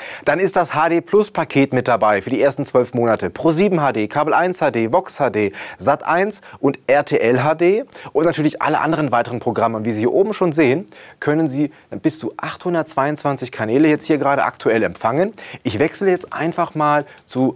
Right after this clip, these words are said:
Sat eins H D, denn das Tolle ist, es gibt auch Sender, die bieten unterschiedlich region-, regional abhängig verschiedene Formate an. Und wenn Sie auf Optionen klicken,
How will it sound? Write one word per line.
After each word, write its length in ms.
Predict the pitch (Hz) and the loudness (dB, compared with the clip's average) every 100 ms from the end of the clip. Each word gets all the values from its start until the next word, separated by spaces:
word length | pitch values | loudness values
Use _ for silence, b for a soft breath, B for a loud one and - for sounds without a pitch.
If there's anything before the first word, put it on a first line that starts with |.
| B | B
Sat 300 | 90 107 - | -4 -4 -4
eins 400 | 87 90 - - | -6 -8 -10 -4
H 140 | 147 | -2
D, 320 | 143 156 190 262 B B | 4 4 2 -4 B B
denn 160 | 117 107 B | -6 -6 B
das 160 | 107 - | -8 -2
Tolle 260 | 160 180 | 0 0
ist, 320 | 135 131 - _ | 0 -2 -4 _
es 100 | - | -8
gibt 180 | - - | -4 -2
auch 120 | 107 | -2
Sender, 380 | 87 101 147 190 | -2 -2 2 2
die 120 | 139 | 0
bieten 240 | 113 156 131 | -2 -2 0
unterschiedlich 720 | 127 165 175 - 151 156 - | -2 0 0 -2 -2 -2 -4
region-, 480 | - 113 113 110 110 | -6 -4 -2 -2 -4
regional 420 | - 104 104 98 | -4 -4 0 0
abhängig 480 | 98 - 143 151 175 B B | 0 -2 -2 -2 -2 B B
verschiedene 420 | - - 156 151 | -6 -2 0 0
Formate 600 | - 117 120 156 185 131 | 0 -2 0 0 0 -2
an. 140 | 80 80 | -4 -6
Und 80 | |
wenn 100 | 101 | -4
Sie 100 | 120 | 0
auf 120 | 113 - | 0 0
Optionen 580 | - - 170 208 143 | -6 0 2 2 0
klicken, 420 | - 95 - 175 | -2 -6 -2 -2